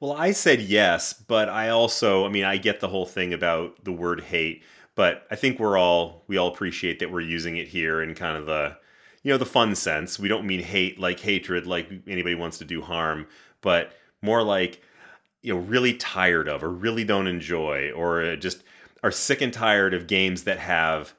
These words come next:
X. It's like I P As. Sick to death of I P As. They're everywhere. Everybody loves 'em. Why? Who knows? But people love 'em, and I hate 'em.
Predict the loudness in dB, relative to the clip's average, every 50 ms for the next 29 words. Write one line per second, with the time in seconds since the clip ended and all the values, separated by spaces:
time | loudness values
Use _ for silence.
0 | _ -4 -4 -4 -4 -6 -12 -14 -14 _ _ _ _ _ _ _ _ _ -6 -6
1 | -4 -2 0 2 2 2 2 -2 -6 -14 _ 2 4 4 4 2 0 -2 0 2
2 | 2 2 2 -2 -6 -10 -12 _ _ _ _ _ -10 -6 -2 0 0 0 0 -2
3 | -2 0 0 0 0 2 2 4 4 4 4 0 -2 -2 -2 0 0 0 0 0
4 | 0 -2 -2 0 0 0 0 2 2 2 4 4 6 6 6 6 4 4 0 -2
5 | 0 0 0 0 0 0 2 2 2 2 0 0 -2 -2 -2 -2 -4 -6 -8 -12
6 | -18 -20 -20 _ _ _ 4 4 6 6 6 4 4 4 2 0 -2 -8 -20 _
7 | _ -6 -4 -2 0 2 2 2 2 2 0 0 -4 -8 -12 -14 _ _ _ _
8 | _ _ _ _ _ _ _ -2 0 0 0 0 0 2 4 8 8 8 10 8
9 | 6 2 2 0 -2 -6 -8 -8 -2 0 4 6 6 6 4 4 2 2 2 2
10 | 2 0 -2 -4 -8